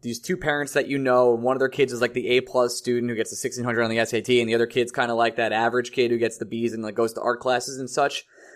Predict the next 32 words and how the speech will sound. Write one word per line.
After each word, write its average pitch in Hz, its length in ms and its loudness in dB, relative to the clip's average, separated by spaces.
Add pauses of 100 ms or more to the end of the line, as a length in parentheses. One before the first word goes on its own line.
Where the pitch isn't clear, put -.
(140)
And 143 180 0
then 135 240 2
when 131 140 0
the, 127 320 -2
the 131 100 0
B 160 300 0 (220)
plus 127 180 0
student 123 260 -2
doesn't 120 200 2
really 120 180 2
get 120 200 2
any 113 120 -6
grades, 117 280 2
nothing 117 220 -2
happens. 120 400 -2
But 123 140 -2
when 110 100 -2
the 113 120 -4
A 117 120 4
plus 120 240 -2
student 113 320 -2
doesn't 117 240 -2
get 117 180 0
A's, 120 540 0 (140)
they 113 100 0
just 107 160 -6
ground 117 280 0
them. 147 120 -6 (600)
That's 123 180 0
just 127 180 -10
what 123 160 0
happens. 131 520 -2